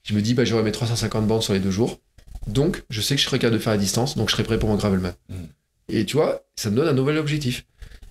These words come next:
Speaker 1: Et de dire, « Bah, tiens, bah, j'amènerai mon truc à café, j'amènerai ma caméra, j'amènerai ça, tu vois, sur le vélo, je, je mettrai dans une sacoche, je ferai ça et tout. » Et donc, ça m'étend, en fait, ma capacité de dire, « Bah,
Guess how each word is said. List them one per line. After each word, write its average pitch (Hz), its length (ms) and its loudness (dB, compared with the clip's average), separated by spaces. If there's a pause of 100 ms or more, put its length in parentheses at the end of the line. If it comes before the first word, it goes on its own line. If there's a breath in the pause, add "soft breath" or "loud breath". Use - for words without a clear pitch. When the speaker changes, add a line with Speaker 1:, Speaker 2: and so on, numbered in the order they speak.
(120)
Speaker 1:
Et 101 60 2
de 95 40 2
dire, « 135 200 2
Bah, 92 120 2
tiens, 123 200 0
bah, 120 120 2
j'amènerai 95 400 2
mon 101 120 0
truc - 160 -8
à 101 60 -2
café, 117 480 2
j'amènerai 95 340 2
ma 95 100 0
caméra, 113 600 2
j'amènerai 101 320 2
ça, 104 300 2
tu - 80 -4
vois, 92 60 0
sur 98 100 0
le 104 60 2
vélo, 123 300 4
je, 104 80 0
je - 380 -6
mettrai 101 180 2
dans 101 80 4
une 104 140 2
sacoche, 131 340 2
je - 60 -2
ferai 117 120 0
ça 110 160 2
et 101 60 0
tout. » - 180 0 (560 loud breath)
Et - 60 0
donc, 120 160 4
ça 117 140 0
m'étend, 170 480 2
en 175 40 2
fait, 160 140 -4
ma 135 160 2
capacité - 640 -2 (480)
de 117 60 -2
dire, « 170 240 0
Bah, 107 260 0